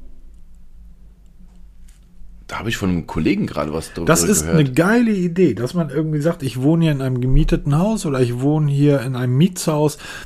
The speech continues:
Speaker 2: Da kann sich zum Beispiel so ein Mehrparteienhaus zusammenlegen und sagen, "Passt auf, lasst uns doch für Summe X im Monat eine Solaranlage mieten." Die kommen hin,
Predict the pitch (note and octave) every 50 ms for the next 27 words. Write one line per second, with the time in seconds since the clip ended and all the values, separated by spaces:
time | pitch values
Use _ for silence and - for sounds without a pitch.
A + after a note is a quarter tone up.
0 | - - - - C#3+ B2+ - D#3+ D#3 D3+ D3 - - D3 C#3 C3+ C3+ C#3+ - C3
1 | A#2+ A#2+ A2+ A#2+ C3 D3 D3+ - - F#2+ - - - D#3+ F3 F3+ F3 D#3+ D#3 D#3+
2 | E3 D3+ - - C3 B2 A#2+ C#3+ E3+ G3 G3+ F#3+ F3+ F3 F3 E3+ E3+ D#3+ D3 C#3+
3 | C#3+ C#3+ C3 - C#3+ C3 - - - - F#3+ G#3+ - - - - - - - -
4 | A#2 A#2 C3+ G3 A#3+ - - - - C#3+ C3 A#2+ - - A#2+ B2 - - - -
5 | C#3 B2 A2+ A#2+ C3+ C3+ C3+ C3 - F3 F3+ F3+ - - - - B2 B2+ B2 C3
6 | C#3 D3 D3+ D#3+ D#3+ D3+ - - C#3 C#3+ C#3 C#3+ C#3 B2 B2 B2+ B2+ C#3 D3 D#3+
7 | D3 C3 C3+ B2+ B2 A#2+ A#2+ A#2+ A#2+ A#2+ A#2+ A#2 A#2 A#2 A2 - - E2 D#2 -
8 | - - - C#3 - - F#2 F#2 G#2 D3+ A3 A#3+ A#3+